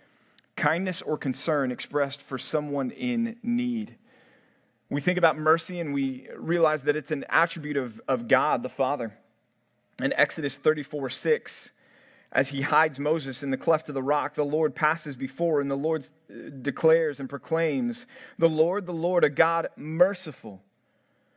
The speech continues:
and slow to anger, gracious and abounding in steadfast love and faithfulness." Later in Deuteronomy four thirty-one, God is being described there by Moses, "For the Lord your God is a merciful God."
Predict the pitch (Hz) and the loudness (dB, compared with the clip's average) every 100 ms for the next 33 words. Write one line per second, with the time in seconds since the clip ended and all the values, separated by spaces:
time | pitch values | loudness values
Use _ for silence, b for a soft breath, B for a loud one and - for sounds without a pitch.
0 | b - 143 - 175 156 156 131 151 135 | b -2 -2 2 4 4 2 0 0 -4
1 | 98 - 151 160 180 117 - 135 127 139 | -6 0 2 4 0 -8 -4 -2 4 4
2 | 165 139 117 113 - 156 147 139 127 131 | 2 -2 -6 -4 2 2 2 -2 0 0
3 | 127 120 110 117 110 104 104 - - 151 | 0 0 -4 -6 -4 -4 -8 -14 -2 -2
4 | - 113 92 82 - - - - b b | -2 -12 -16 -20 -20 -18 -18 -20 b b
5 | b b b b b b _ _ _ _ | b b b b b b _ _ _ _
6 | - 139 147 135 127 139 139 135 135 123 | -4 2 2 2 -2 -2 2 2 0 -2
7 | 143 135 139 131 120 143 135 127 127 117 | -2 0 0 -2 0 0 2 2 2 -2
8 | 135 123 - - 131 131 127 131 131 127 | -4 -2 -4 2 2 2 0 0 0 0
9 | 127 143 131 120 - 139 131 143 147 143 | 0 0 -4 -6 -2 -2 0 -2 -2 -4
10 | 127 131 135 139 151 139 143 135 139 147 | 0 2 2 0 -2 0 0 0 -4 -2
11 | 160 156 143 - 143 135 127 127 120 104 | -2 -2 -8 -8 -4 0 0 2 -2 -4